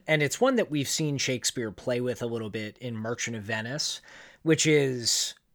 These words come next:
there's the sort of subject matter of this play, which is sex, the public square, the private sphere,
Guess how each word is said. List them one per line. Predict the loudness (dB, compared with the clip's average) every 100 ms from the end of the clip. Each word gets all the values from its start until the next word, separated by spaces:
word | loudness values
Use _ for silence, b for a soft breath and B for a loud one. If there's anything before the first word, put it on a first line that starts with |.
| _ -4
there's | 4 4 4
the | 2
sort | 2 2
of |
subject | 4 4 6 2 0
matter | -6 -4 -6
of | -6
this | -8
play, | -8 -12 -12 -14 -12
which | -8 -6
is | -2
sex, | 0 0 0 -2 -4
the | -4
public | -4 -6 -4 -4
square, | -2 -2 -2 -2 -4 -6
the | -8
private | -4 -4 -4 -4
sphere, | -6 -6 -6 -4 -6 -8